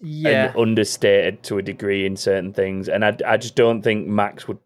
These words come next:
Speaker 2: fit in with that. Whereas someone like George Russell coming up would,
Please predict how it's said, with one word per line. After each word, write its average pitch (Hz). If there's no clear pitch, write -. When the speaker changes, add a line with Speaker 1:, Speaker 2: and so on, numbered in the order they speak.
Speaker 2:
fit -
in 117
with 127
that. 123
Whereas 110
someone 117
like 110
George 104
Russell 120
coming 95
up 92
would, 101